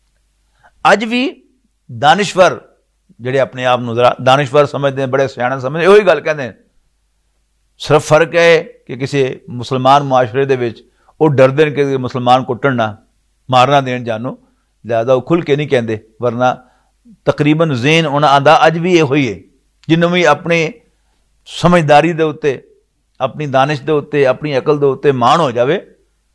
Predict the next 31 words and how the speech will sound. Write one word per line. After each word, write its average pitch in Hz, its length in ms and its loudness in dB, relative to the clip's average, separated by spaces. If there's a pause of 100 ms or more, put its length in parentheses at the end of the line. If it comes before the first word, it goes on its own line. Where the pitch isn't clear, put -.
(280)
ਉਹਨੂੰ 147 220 0
ਫਿਰ 131 360 -4 (540)
ਕੁਰਾਨ 139 220 2
ਸ਼ਰੀਫ 151 480 -4 (1300)
ਉਹਦੀ 156 220 0
ਨਜ਼ਰਾਂ 147 360 2
'ਤੇ 165 120 -2
ਜਚਦਾ 143 400 2
ਨਹੀਂ। 117 220 -6 (1000)
ਉਹ 160 80 0
ਇਹ 175 60 0
ਸਮਝਦਾ 190 320 -2
ਕਿ 226 100 -6
ਇਹ 247 60 -2
ਕਿਹੜੀ 233 220 -4
ਗੱਲ 160 180 2
ਹੈ, 131 40 -6
ਮੈਂ 143 200 -2
ਕਹਿ 143 140 -4
ਸਕਦਾ, 143 140 -8
ਕਹਿ 214 180 2
ਕੇ 226 140 2
ਅੱਜ 196 80 -2
ਤੱਕ 233 120 -2
ਕਿਸੇ 220 160 -6
ਨੇ 214 60 -4
ਨਹੀਂ 196 100 -6
ਦਿਖਾਇਆ। 131 260 -2 (1300)
ਯਾਨੀ 139 120 -6
ਚੌਦਾਂ 151 320 4
ਸੌ, - 400 -2